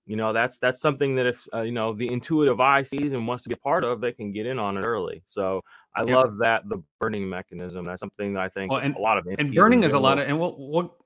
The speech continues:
Speaker 2: we'll get more into burning as we go through the podcast, but burning is a mechanism that they use a lot for challenges and playbooks and things like that, where they require you to burn some of the supply, but it allows the users to decide what they don't want or what they want to burn.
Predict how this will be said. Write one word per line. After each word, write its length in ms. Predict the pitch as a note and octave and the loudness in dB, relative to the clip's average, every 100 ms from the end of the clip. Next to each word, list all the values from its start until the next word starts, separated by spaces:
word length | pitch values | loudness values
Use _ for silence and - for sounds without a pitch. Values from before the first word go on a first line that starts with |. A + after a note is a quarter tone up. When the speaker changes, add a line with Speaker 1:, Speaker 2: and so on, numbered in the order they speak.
| - | -6
Speaker 2:
we'll 80 | F#3 | -2
get 140 | F#3 | 0
more 180 | C#3 C3+ | 4 4
into 140 | D3 | 4
burning 340 | A#2 A#2+ A#2+ A#2 | 2 2 2 0
as 140 | A#2+ | -2
we 60 | A#2 | -2
go 100 | A#2 | -2
through 140 | A#2+ | -2
the 80 | G#2 | -4
podcast, 500 | - A#2 A#2 A2 G2+ - | 0 0 2 0 -2 -6
but 160 | A2 | 0
burning 260 | B2+ F#3+ F3+ | 2 2 2
is 120 | B2+ | 0
a 40 | |
mechanism 480 | B2+ C3+ C3+ B2+ B2+ | 0 0 0 0 0
that 160 | B2 A#2+ | 0 -2
they 60 | |
use 180 | A#2+ B2+ | -2 -2
a 60 | A#2+ | 0
lot 280 | A#2 A#2 - | 0 0 -2
for 220 | A#2 A2 | -2 -2
challenges 720 | - C#3 C3+ C3 B2 B2 A2+ | 0 0 2 -2 -2 -4 -6
and 120 | G2+ | -10
playbooks 480 | - B2+ A#2+ A#2 - | -4 -2 -2 -4 -6
and 120 | A2 | -10
things 180 | B2 A2+ | -8 -6
like 220 | A2 G#2+ | -6 -4
that, 180 | A2+ G#2+ | -4 -4
where 80 | A#2 | -4
they 120 | B2 | -4
require 380 | B2 - C3+ C#3 | -4 -4 -2 0
you 140 | C#3+ | -2
to 80 | B2 | -4
burn 300 | A2+ B2+ C3+ | -4 -4 -4
some 160 | C3+ C3+ | -6 -8
of 80 | |
the 80 | A#2+ | -8
supply, 500 | - - A#2+ A2 F#2+ - _ _ | -10 -6 -2 -2 -2 -12 _ _
but 100 | - | -4
it 80 | C#3+ | -2
allows 340 | B2+ C#3+ E3 C3 | 2 2 2 2
the 120 | B2+ | 0
users 460 | D#3 A#3+ E3+ C3+ | 4 4 2 0
to 100 | C3 | -2
decide 440 | C#3 C3 - C3+ B2+ | -2 -2 -2 -2 0
what 200 | B2+ A#2 | -4 -2
they 160 | C3 | -2
don't 240 | C#3+ C#3 C3 | 0 0 -2
want 280 | A#2+ C#3 C3 | -4 -4 -4
or 80 | |
what 160 | B2 A#2 | -8 -6
they 100 | C3 | -6
want 280 | C3 C3 B2+ | -4 -4 -6
to 80 | A2+ | -8
burn. 300 | A2+ G#2 | -6 -8